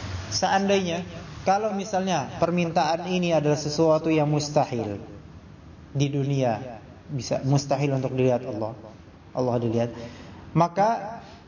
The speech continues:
tidak mungkin seorang nabi seperti Nabi Musa itu meminta sesuatu yang mustahil. Ngerti nggak? Kalau misalnya kita bilang kan, misalnya kita berkeyakinan melihat Allah di dunia itu mustahil.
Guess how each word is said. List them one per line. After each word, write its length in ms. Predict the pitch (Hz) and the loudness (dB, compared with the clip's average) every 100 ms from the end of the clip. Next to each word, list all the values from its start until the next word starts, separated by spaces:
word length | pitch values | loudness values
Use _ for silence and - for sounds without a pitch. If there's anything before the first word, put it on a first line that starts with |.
| - | -2
tidak 260 | 208 185 175 | 2 4 2
mungkin 720 | 156 156 143 147 180 226 220 - - - - - - - - - - - - - - | 0 -2 0 2 2 -2 -4 -8 -12 -16 -16 -16 -16 -18 -18 -18 -18 -16 -16 -10 -2
seorang 460 | 175 160 165 170 | 2 4 2 2
nabi 340 | 165 147 190 185 | 0 0 -2 -2
seperti 320 | 170 160 160 | 0 0 4
Nabi 160 | 151 151 | 4 4
Musa 680 | 151 147 170 185 196 175 196 - - - - - | 4 4 4 4 2 -6 -10 -14 -14 -16 -16 -2
itu 240 | 156 151 196 | 0 4 4
meminta 480 | 160 151 143 175 | 4 2 2 2
sesuatu 400 | 147 160 147 135 | 0 0 0 2
yang 80 | 143 | 0
mustahil. 480 | 135 - 123 113 104 - - - - - - - - | 0 0 -2 -4 -8 -12 -16 -18 -18 -16 -16 -16 -4
Ngerti 280 | 139 135 139 120 | 0 2 2 -2
nggak? 80 | 117 127 110 - - - - - - - - | -4 -10 -16 -20 -20 -20 -20 -20 -20 -20 -2
Kalau 180 | 156 170 | 0 2
misalnya 560 | 160 160 165 175 135 110 - | 0 0 0 0 -2 -4 -4
kita 160 | 147 143 | 2 2
bilang 240 | 143 147 | 4 2
kan, 320 | 147 147 143 - | 0 -4 -6 -4
misalnya 240 | 139 156 156 | 0 2 2
kita 160 | 151 | 2
berkeyakinan 480 | 143 143 131 143 139 - - - - - 147 | 2 0 0 2 2 0 -8 -14 -18 -2 2
melihat 320 | 151 156 165 | 4 4 2
Allah 240 | 170 185 | 4 2
di 80 | 160 | 2
dunia 160 | 160 165 | 2 2
itu 80 | |
mustahil. 480 | 185 151 151 135 110 | 2 2 0 0 -2